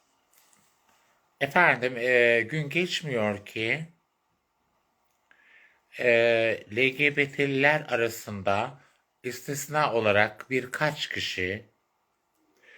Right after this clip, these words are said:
e, o ona öyle demiş, bu buna öyle demiş, ben buraya gidiyorum, ben oraya gidiyorum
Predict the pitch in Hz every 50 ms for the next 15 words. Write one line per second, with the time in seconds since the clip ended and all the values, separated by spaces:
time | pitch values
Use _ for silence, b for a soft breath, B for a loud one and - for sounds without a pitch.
0 | B B B B B B B B B - - - - - - 123 123 120 120 117
1 | 117 117 117 117 117 113 113 113 110 107 104 - - _ _ _ _ _ _ _
2 | _ _ _ _ _ _ _ _ _ _ _ _ _ _ _ _ _ _ _ _
3 | _ _ _ _ _ _ _ _ _ _ _ _ _ _ _ _ _ _ _ _
4 | _ _ _ _ _ _ _ _ _ _ _ _ _ _ _ _ _ _ _ _
5 | _ _ _ _ _ _ _ _ _ _ _ 139 147 156 147 139 135 131 135 131
6 | - - 135 131 123 120 120 101 98 90 101 117 - - - - 123 117 120 123
7 | 120 123 110 - 123 127 117 104 92 80 80 90 110 - - - 127 123 123 123
8 | 117 117 117 120 117 117 117 90 - 78 78 78 78 80 104 104 110 120 120 123
9 | - - 120 110 117 113 113 110 92 90 - 82 78 78 78 80 98 113 131 139
10 | 139